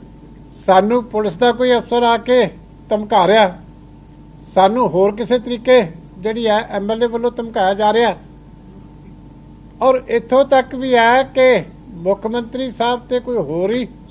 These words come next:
ਸੂਬੇ ਦੇ ਲੋਕਾਂ ਨੂੰ ਸੁਨੇਹਾ ਦਿੰਦੇ ਸੀ ਤੇ ਇਹਨਾਂ ਦੇ ਐਮ ਐਲ ਏ ਸਟੇਜਾਂ ਦੇ ਉੱਤੇ ਚੜ੍ਹ ਕੇ ਜਿਹੜੇ ਕਹਿੰਦੇ ਆ ਕਿ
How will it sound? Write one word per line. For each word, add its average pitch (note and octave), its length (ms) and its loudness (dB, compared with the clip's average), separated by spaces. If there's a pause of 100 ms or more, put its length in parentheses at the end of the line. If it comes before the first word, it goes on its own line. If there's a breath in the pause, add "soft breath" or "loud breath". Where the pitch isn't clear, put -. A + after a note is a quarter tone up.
ਸੂਬੇ A3 220 -6
ਦੇ A#3 120 0
ਲੋਕਾਂ A3+ 280 -6
ਨੂੰ A#3 100 -4
ਸੁਨੇਹਾ A#3 260 -6
ਦਿੰਦੇ F#3+ 300 -6
ਸੀ - 100 -18 (1300)
ਤੇ A#3+ 60 6 (160)
ਇਹਨਾਂ C#4 320 6
ਦੇ D4 100 6 (220)
ਐਮ A#3+ 240 -2
ਐਲ B3 160 -2
ਏ B3+ 200 6
ਸਟੇਜਾਂ A3+ 520 -2
ਦੇ B3 120 0
ਉੱਤੇ A#3+ 300 0
ਚੜ੍ਹ A#3 240 -4
ਕੇ A#3 160 -6
ਜਿਹੜੇ A3 260 -4
ਕਹਿੰਦੇ A3 360 -4
ਆ G3+ 160 2
ਕਿ - 160 -14